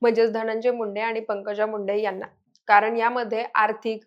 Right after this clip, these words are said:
पर्यावरणीय, राजकीय आणि व्यवस्थापकीय या गोष्टींमध्ये येत गेला. तर पंकजा व धनंजय मुंडे यांनी जो प्रयत्न केला,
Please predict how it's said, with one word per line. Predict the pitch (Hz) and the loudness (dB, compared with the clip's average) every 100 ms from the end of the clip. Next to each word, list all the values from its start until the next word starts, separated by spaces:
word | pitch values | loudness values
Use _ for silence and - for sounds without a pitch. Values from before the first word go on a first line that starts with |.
| - | 2
पर्यावरणीय, | 240 226 240 233 220 214 214 | 4 6 4 2 -2 -4 2
राजकीय | 214 208 208 269 | 6 6 4 -4
आणि | 254 233 | -2 -2
व्यवस्थापकीय | 240 240 254 254 254 247 233 226 226 | 0 2 2 2 2 2 -4 -2 0
या | 233 | 0
गोष्टींमध्ये | 226 220 247 254 247 214 220 | 0 -6 -6 -6 -6 -4 -2
येत | 208 208 | -4 -2
गेला. | 202 190 - - - - | -4 -4 -10 -20 -10 2
तर | 247 | 2
पंकजा | 240 233 233 247 240 | 2 -2 2 2 4
व | 247 | 2
धनंजय | 247 247 269 | 0 -4 -2
मुंडे | 269 247 226 247 | -2 -2 -2 -2
यांनी | 233 220 233 | 0 -2 -4
जो | 269 277 | -6 0
प्रयत्न | 277 277 294 311 | 2 2 -2 -2
केला, | 269 208 | 2 2